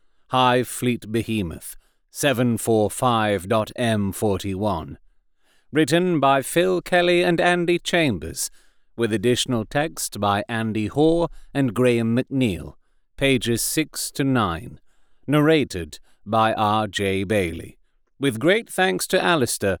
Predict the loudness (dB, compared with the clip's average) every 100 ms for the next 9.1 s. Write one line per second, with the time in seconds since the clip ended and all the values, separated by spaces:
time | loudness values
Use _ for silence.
0 | _ -4 0 2 2 2 2 0 0 0
1 | 0 0 0 -2 -2 0 -2 -2 -2 -4
2 | -2 0 0 -2 -6 -6 -2 -2 -2 -6
3 | -10 -14 -16 -16 -20 -20 -20 -20 -20 -20
4 | _ _ _ _ _ _ -2 2 2 2
5 | 0 0 0 0 -2 0 0 0 -2 -6
6 | -16 -14 -2 0 2 0 -2 0 2 2
7 | 2 0 2 2 0 -2 0 0 0 -4
8 | -2 -2 -4 -4 -4 -2 -4 -2 -2 -4